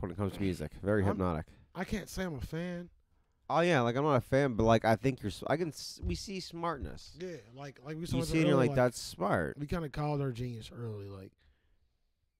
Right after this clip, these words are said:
Speaker 2: what she
Speaker 1: I
Speaker 2: does.
Speaker 1: remember ever you seeing, like, s-, one video of her, and you're like, "Nah, she's a genius."
Speaker 2: Yeah, smart as fuck.
Speaker 1: <laughs>
Speaker 2: Like, I just, like, she had it, bro. Like, whatever it was. Like, I didn't even hear her music. Like, I heard it,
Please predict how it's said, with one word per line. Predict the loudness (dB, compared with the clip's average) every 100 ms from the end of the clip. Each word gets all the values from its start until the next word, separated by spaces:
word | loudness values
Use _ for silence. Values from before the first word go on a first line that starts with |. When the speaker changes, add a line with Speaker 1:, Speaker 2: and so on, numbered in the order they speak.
| -8
Speaker 2:
what | -6 -4
she |
Speaker 1:
I | -2
Speaker 2:
does. | 2 4
Speaker 1:
remember | 6
ever | 8 6
you | 4
seeing, | 0 4 6 8
like, | 6 4
s-, | -4 -6
one | 2 4
video | 6 10 10
of | 10
her, | 8
and | 6
you're | 4
like, | 4 2
"Nah, | 2 2
she's | -2
a | -10
genius." | -12 -14 -16 -20 -20
Speaker 2:
Yeah, | -16 -16 -16 _
smart | -12 -6 -2
as | -2
fuck. | -6 -14 -10 0
Speaker 1:
<laughs> | 2 2 0 -2 -8 -4
Speaker 2:
Like, | -2 -2 -4 -14 _
I | -12
just, | -10 -10
like, | -8 -10 _ _ _ _ _ -16
she | -10 -6
had | -2 0 -2
it, | -2
bro. | -2 -2 -4 -10
Like, | -8 -8 -12 -14 _ _ _ _ _
whatever | -2 2 2 0
it | -2 -2
was. | 0 0 0 -4
Like, | -8 -8
I |
didn't | -6 -6
even | -6
hear | -6 -6 -4
her | -6
music. | -6 -8 -8
Like, | -12
I | -12
heard | -8 -6 -6
it, | -8